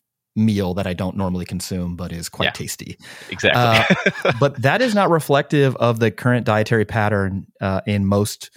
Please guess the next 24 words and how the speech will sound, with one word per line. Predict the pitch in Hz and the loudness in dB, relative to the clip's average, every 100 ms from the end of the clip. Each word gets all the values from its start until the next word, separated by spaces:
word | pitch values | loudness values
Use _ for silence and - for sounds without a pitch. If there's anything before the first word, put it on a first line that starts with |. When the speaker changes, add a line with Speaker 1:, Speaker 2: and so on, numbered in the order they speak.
| _ _ _ | _ _ _
Speaker 1:
um, | - 92 90 90 | -4 -2 0 -2
civilized | 90 113 101 95 92 92 | -2 0 0 2 0 -2
societies. | - - 104 98 107 85 73 | -6 -8 -4 0 0 -2 -8
So | - - - 107 101 - - - - | -10 -6 0 0 0 -6 -18 -12 -2
ultra-processed | 135 - 160 147 123 | -2 2 2 2 -2
foods | - 120 117 - | 2 2 2 -2
make | 110 107 | -2 0
up | 113 104 | 0 2
more | 107 | 0
than | 101 | 0
half | - 101 95 113 - - _ | -4 -6 -2 -4 -4 -14 _
of | 110 98 | -4 -2
the | 98 | -6
total | - 107 107 | -2 0 2
dietary | 101 104 101 - 107 101 98 98 104 | 0 -2 -4 -2 -2 0 -2 -4 -2
energy | 107 104 107 104 | 0 0 -2 -2
consumed | 107 - 101 101 110 | -4 -4 -2 -2 0
in | 104 | -2
high-income | 98 101 98 95 104 | -4 -4 -4 -4 -4
countries | 98 98 110 101 | -4 -6 -4 -4
like | 104 92 | -4 -4
the | |
United | 95 95 92 - | -4 -4 -4 -8
States, | - 113 107 - | 0 0 0 -4